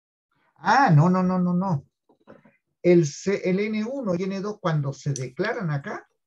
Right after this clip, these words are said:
ya tienen estos valores. Dado que yo no, lo, no, le, no le asigné valores así, por ejemplo, yo puedo haber puesto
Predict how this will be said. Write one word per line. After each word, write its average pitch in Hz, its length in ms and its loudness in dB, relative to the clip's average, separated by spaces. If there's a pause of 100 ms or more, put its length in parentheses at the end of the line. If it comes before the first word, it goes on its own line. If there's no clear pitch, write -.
(440)
ya 214 240 -2
tienen 247 280 -4
estos 202 260 -4
valores. 110 340 0 (400)
Dado 175 280 2
que 170 120 -2
yo 180 160 4
no, 180 140 2
lo, 143 220 -2
no, 151 180 2
le, 151 220 0
no 156 160 -2
le 165 100 0
asigné 143 460 -2
valores 185 360 -4
así, 165 240 -10
por 156 140 -12
ejemplo, 120 320 -10
yo 147 160 2
puedo 156 180 2
haber 147 120 -2
puesto 147 380 -4